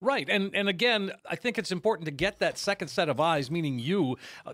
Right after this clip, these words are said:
you know, to give us that second opinion as we see things, because it's our money and because we're very protective of our money. <laughs>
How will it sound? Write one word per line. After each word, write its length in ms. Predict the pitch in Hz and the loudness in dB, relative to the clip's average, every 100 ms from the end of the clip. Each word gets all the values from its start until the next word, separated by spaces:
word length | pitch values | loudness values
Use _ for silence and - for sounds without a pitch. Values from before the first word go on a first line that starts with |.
| - | -12
you 120 | 165 165 | -4 0
know, 140 | 127 | 0
to 120 | - | -2
give 220 | 127 170 180 | -2 0 0
us 140 | 160 | 2
that 160 | 160 - | 0 0
second 340 | - 180 160 | -2 -2 -2
opinion 500 | 131 - 285 233 147 | -4 -4 -2 0 0
as 180 | 139 131 | 0 -2
we 120 | 143 | -4
see 200 | - 233 | -4 -4
things, 260 | - 165 131 | -2 -2 -4
because 360 | 180 202 277 | -6 0 0
it's 160 | 277 226 | 0 2
our 200 | 226 214 | 2 4
money 440 | 165 139 85 147 - | 2 0 -4 -10 -4
and 600 | 165 165 170 160 170 139 | -2 -2 -2 -4 -8 -8
because 300 | 180 196 160 | -2 -2 0
we're 120 | 185 | 0
very 220 | 180 175 | 2 0
protective 580 | - 175 277 294 - 143 | -2 -4 -4 -2 -2 -2
of 120 | 127 | -2
our 160 | 120 107 | -2 -4
money. 400 | 90 90 190 - | -6 -2 -2 -2
<laughs> 540 | - - - - 180 | -14 -20 -18 -6 -6